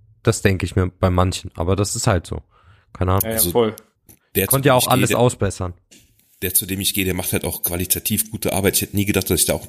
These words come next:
Speaker 3: noch Termine bekomme. Ähm, wobei
Speaker 1: Geil.
Speaker 3: ich glaub, ich hab die Termine auch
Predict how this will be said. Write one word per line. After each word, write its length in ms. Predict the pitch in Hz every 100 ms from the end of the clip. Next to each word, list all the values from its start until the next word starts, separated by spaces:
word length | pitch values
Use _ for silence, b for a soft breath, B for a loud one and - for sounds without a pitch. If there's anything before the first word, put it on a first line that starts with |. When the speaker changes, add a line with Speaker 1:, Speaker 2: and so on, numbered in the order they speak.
| -
Speaker 3:
noch 160 | 87
Termine 400 | - 87 92 113
bekomme. 340 | 85 - 90 101 B B B B B 120 B
Ähm, 420 | - 87 85 82 78 _ _ _ _ _ _ -
wobei 260 | 80 85
Speaker 1:
Geil. 80 | 113
Speaker 3:
ich 80 | 113
glaub, 180 | 92 -
ich 80 | 98
hab 120 | -
die 140 | 87
Termine 400 | - 92 87 104
auch 160 | 71